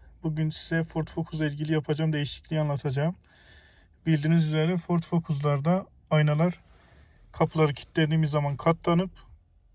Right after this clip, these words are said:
kat-, kapılar açıldığımız zaman da açılıyor.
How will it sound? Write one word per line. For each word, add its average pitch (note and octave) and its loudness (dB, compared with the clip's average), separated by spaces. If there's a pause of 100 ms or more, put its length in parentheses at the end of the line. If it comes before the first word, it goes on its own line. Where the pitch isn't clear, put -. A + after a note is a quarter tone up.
(260)
kat-, - -6
kapılar E3 0
açıldığımız D#3 0
zaman F3 0
da F3 0
açılıyor. D#3+ -2